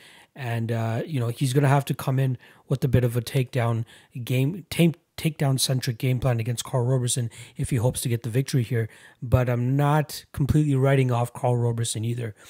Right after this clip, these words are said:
Uh, we've seen him, uh, have to, you know, use his grappling in his past couple fights. Um, you know, a lot of people wanna point to the Glover Teixeira fight to be like, "Okay, look,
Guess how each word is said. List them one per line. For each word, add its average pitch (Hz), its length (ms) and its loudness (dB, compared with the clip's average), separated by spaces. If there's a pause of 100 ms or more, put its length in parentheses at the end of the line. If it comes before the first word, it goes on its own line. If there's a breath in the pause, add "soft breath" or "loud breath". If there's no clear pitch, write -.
(460 loud breath)
Uh, 120 360 -2
we've 143 260 0
seen 156 340 2
him, 135 300 4 (320 soft breath)
uh, 117 220 0
have 131 280 -2
to, 131 480 0
you 160 100 -2
know, 120 160 0
use 143 360 2
his 131 140 0
grappling 131 480 0
in 127 100 0
his 120 160 0
past 117 280 -4
couple 120 220 -4
fights. 120 380 -4 (420 loud breath)
Um, 117 540 -4
you 135 100 -2
know, 120 240 -2
a 175 60 -8
lot 135 180 0
of 127 60 -4
people 135 240 2
wanna 123 300 0 (300 soft breath)
point 147 280 6
to 143 80 0
the 127 120 -2
Glover 131 280 2
Teixeira 131 400 -2
fight 120 240 -4
to 139 60 -4
be 120 120 -2
like, 117 200 -2
"Okay, 117 220 -2
look, 113 240 2